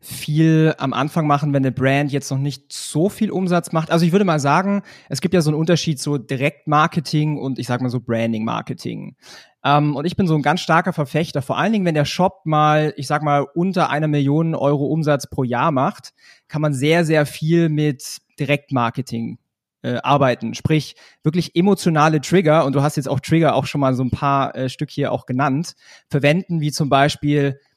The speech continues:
Social Proof, dass man sagt, okay, es gibt schon fünfunddreißigtausendachthundertzweiundneunzig glückliche Kundinnen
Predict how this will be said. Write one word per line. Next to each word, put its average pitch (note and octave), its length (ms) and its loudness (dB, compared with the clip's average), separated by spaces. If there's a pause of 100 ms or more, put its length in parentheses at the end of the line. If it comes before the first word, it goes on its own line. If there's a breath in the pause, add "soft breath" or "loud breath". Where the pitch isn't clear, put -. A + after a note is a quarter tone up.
(180)
Social E3 500 2
Proof, A#2 460 -4
dass B2+ 180 -6
man C3+ 140 -4
sagt, C3 240 -2
okay, D3 320 -2
es B2 140 -6
gibt C#3+ 200 -6
schon C#3+ 560 0 (200)
fünfunddreißigtausendachthundertzweiundneunzig C#3 2000 0
glückliche C#3 360 -6
Kundinnen C#3 800 2